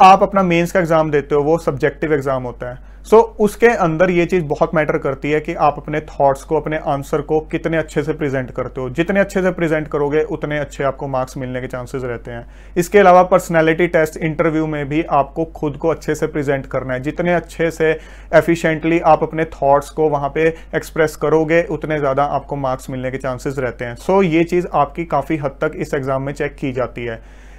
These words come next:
जेई में आज की डेट में, क्योंकि ऑब्जेक्टिव एग्जाम होता है, तो प्रेजेंटेशन स्किल्स पे इतना फोकस नहीं किया जाता है।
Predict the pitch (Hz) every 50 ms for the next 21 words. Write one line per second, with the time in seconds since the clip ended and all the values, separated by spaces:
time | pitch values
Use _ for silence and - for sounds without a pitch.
0 | - - 151 131 151 160 185 220 247 262 247 233 233 240 240 - 196 185 190 196
1 | 190 - 226 185 180 180 170 170 180 190 175 196 202 190 - 214 226 220 - 170
2 | 143 135 160 160 160 - 202 196 196 180 151 165 160 160 160 156 143 - - 156
3 | 156 156 - - 165 170 - - 147 139 135 151 151 151 151 143 - 160 156 156
4 | - - - 143 143 143 - - - 156 160 - 165 160 - 147 151 151 - -
5 | 135 - - 165 160 - 151 139 143 139 139 147 135 127 123 120 113 - 127 120
6 | 127 -